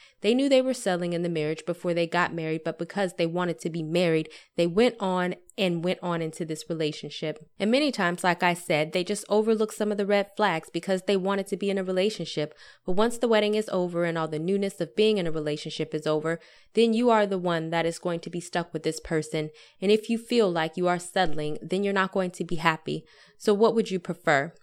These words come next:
Settling in a relationship and getting married faster and probably having a bad relationship, or being single longer and having more alone time, but knowing that when you do get in a relationship, that y-, it will give you more fulfillment and happiness?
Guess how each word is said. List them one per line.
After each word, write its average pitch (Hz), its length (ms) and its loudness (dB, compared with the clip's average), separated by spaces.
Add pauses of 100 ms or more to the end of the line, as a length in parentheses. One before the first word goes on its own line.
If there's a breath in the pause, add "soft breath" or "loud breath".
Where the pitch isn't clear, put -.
(140)
Settling 214 400 4
in 220 80 4
a 214 40 2
relationship 180 640 -2
and 180 120 -2
getting 175 220 0
married 165 300 0
faster 165 400 2
and 170 120 -4
probably 170 380 -2
having 160 320 0
a 151 60 -4
bad 151 360 2
relationship, 240 720 0 (380 loud breath)
or 202 60 0
being 233 240 6
single 226 360 2
longer 196 340 4
and 165 120 0
having 180 340 0
more 175 140 0
alone 175 380 -2
time, 156 260 -4
but - 140 -6
knowing 180 420 0
that 156 200 0
when 170 140 -2
you 160 100 -6
do 214 180 -2
get 180 160 0
in 160 120 -4
a 156 60 -4
relationship, 156 680 -4 (300 loud breath)
that 180 200 2
y-, 175 160 -8 (100)
it 196 140 2
will 190 120 0
give 180 260 0
you 185 140 -2
more 170 460 0
fulfillment 170 520 -4
and 160 120 -12
happiness? 156 640 -6